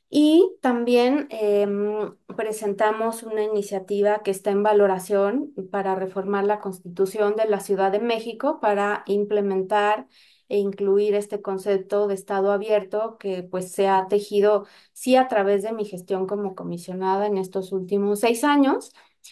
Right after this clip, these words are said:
pero bueno, en esta reflexión, eh, de ejercicio profesional a lo largo de más de tres décadas,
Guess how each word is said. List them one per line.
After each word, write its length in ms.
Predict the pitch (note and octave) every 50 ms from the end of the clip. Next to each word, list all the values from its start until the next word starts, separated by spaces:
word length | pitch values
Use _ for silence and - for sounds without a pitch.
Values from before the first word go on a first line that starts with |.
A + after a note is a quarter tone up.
| - _
pero 200 | - A3 A3 A3 A3
bueno, 260 | A3+ A3+ A3 G#3 G3+
en 120 | G#3 G#3+
esta 240 | A3 G#3+ - B3 A#3+
reflexión, 840 | A#3 A3+ A3 - F#3+ F#3+ F#3+ - G#3+ G#3 G3+ G#3 G#3+ G#3+ G3+ - - -
eh, 540 | G3 G3 F#3+ F#3 F#3 F3+ F3+ F#3 F3+ F3+ F3+ - - -
de 280 | - F#3+ F#3+ F#3+ F#3 F#3
ejercicio 560 | F3+ F3+ - F#3 F3+ - G#3 G3 - G#3+ G#3
profesional 680 | G#3+ G3 F#3+ F#3+ F#3 F#3 - G3 F#3 F#3 F#3+ F#3+ G3 G#3
a 60 | G#3
lo 180 | G3 F#3 F3+ F3+
largo 320 | F#3 F#3+ F#3+ F#3+ F#3+ G3 F#3+
de 100 | F#3 F#3
más 260 | F#3 F#3+ F#3+ F#3+ F#3
de 100 | G3 G3
tres 300 | G3 G#3 G3+ G#3 G#3 G#3 G#3+
décadas, 600 | A#3+ A#3+ A#3+ A#3+ A3+ A3+ B3 D#4 G#4+ - - -